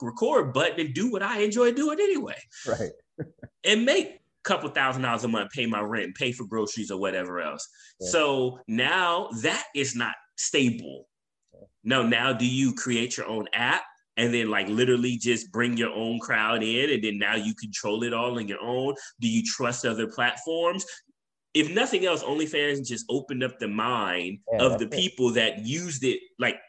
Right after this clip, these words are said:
Speaker 1: walked away from their job to do this, now saying, "How can I do this more effectively?"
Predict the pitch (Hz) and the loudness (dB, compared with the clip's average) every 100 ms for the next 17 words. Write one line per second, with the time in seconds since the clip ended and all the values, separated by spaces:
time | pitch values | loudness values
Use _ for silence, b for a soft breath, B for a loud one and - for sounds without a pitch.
0 | - 98 104 139 143 135 135 135 117 110 | -10 -6 -2 -2 -2 -2 -2 -2 -2 -2
1 | 107 113 147 120 110 117 110 107 98 98 | 0 2 4 2 0 -4 -2 0 2 0
2 | 98 B B 107 160 156 123 139 123 113 | 0 B B 2 4 4 2 2 0 0
3 | 143 131 123 113 117 113 143 117 98 - | 0 0 0 0 0 0 -2 -2 -4 -4
4 | 85 - 69 - | -6 -8 -18 -20